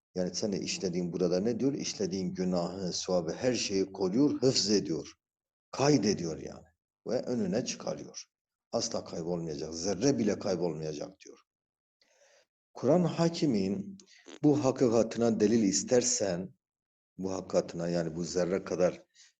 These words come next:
bir şeyin bile kaybolmayacağına, Cenab-ı Hak tarafından hafzedileceğine, kaydedileceğine delil istersen eğer, Kitab-ı Mübin'in mistarı üstünde yazılan şu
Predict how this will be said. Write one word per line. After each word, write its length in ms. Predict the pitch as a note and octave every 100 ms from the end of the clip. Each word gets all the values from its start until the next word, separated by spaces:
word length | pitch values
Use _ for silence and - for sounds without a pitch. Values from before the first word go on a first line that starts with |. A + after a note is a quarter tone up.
| _
bir 80 | F2+
şeyin 380 | - F#2 G2+ F2+
bile 180 | F2
kaybolmayacağına, 1000 | - F2+ D#2 G2+ F#2+ F2+ D#2 C#2+ D2 C#2 - _ _ _ _ _ _ _ _ _ _ _ -
Cenab-ı 280 | - F2+ E2+
Hak 180 | G2 F2
tarafından 380 | E2+ E2+ - E2+
hafzedileceğine, 1000 | F#2 G2+ - F2 D2+ D#2 D2 D2+ D2 -
kaydedileceğine 800 | G#2+ F#2+ F2+ D#2 D2 D#2 C#2+ C#2+
delil 160 | F2+
istersen 520 | E2 - A2+ A#2 A#2+
eğer, 400 | G2 E2 - - _ _ _ _ _ _ _ _
Kitab-ı 460 | - - D#3+ C#3+ G2
Mübin'in 420 | G2 G#2+ A#2+ A#2+
mistarı 500 | G2 G2 - G#2 A#2
üstünde 400 | F#2+ - G2+ G2+
yazılan 480 | F#2+ F2+ F#2 G#2 F2+
şu 260 | - G#2+